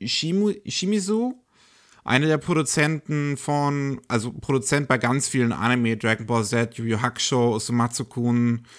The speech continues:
ganz viel Kitaro, das, ähm,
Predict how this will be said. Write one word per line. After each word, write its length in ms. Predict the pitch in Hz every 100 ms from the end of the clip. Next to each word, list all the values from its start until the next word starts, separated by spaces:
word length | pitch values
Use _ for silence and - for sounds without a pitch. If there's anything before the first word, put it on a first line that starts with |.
| - - -
ganz 240 | 120 117
viel 140 | 120
Kitaro, 960 | 113 139 135 131 127 127 127 127 104 - -
das, 600 | 117 110 104 104 - -
ähm, 840 | 107 110 107 104 104 101 104 104